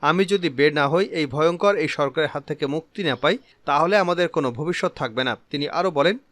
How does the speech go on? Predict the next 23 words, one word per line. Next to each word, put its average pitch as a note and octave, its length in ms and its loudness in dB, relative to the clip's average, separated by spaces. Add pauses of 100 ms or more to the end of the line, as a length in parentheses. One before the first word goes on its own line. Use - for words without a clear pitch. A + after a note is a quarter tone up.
(160)
"নেসেটের G3 440 2
সবাই D#3+ 300 0
প্রতারক, E3 460 0 (200)
আমি D3+ 200 0
নিশ্চয়ই E3 360 2
তাদের D#3+ 300 2
কাউকে D3+ 460 4
একটি C3+ 400 -4
কিন্ডারগার্টেনকে D#3+ 720 0
নিরাপত্তা D#3 500 0
দিতে E3 240 -4
পাঠাবো B2 360 -2
না।" A2+ 140 -2 (680)
জনতার F#3 440 4
উদ্দেশ্যে E3+ 520 0
ভাষণে E3+ 460 -2
ইসরায়েলের D#3 500 0
অভ্যন্তরীণ F#3+ 580 0 (280)
শিনবেত F3 480 -2
নিরাপত্তা D#3+ 460 2
সংস্থার E3 480 -2
সাবেক C#3+ 360 0
প্রধান E3 360 -2